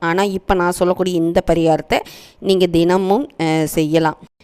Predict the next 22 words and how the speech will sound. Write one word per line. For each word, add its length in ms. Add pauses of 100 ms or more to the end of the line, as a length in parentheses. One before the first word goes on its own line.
(200)
தினம் 400
தினம் 280
நம் 300
உடம்பை 400
வந்து 260
கெட்ட 300
சக்திகள் 460
துரத்தி 320
வருமா 380
அப்படின்னு 240
கேட்டா 340
கண்டிப்பா 720
துரத்துங்க. 420 (500)
கண்ணுக்கு 440
தெரியாத 440
எதிர்மறை 580
ஆற்றல் 300
அப்படிங்கிறது 460
நம்ம 280
உடம்புக்கு 500
மேல 360
விழும். 320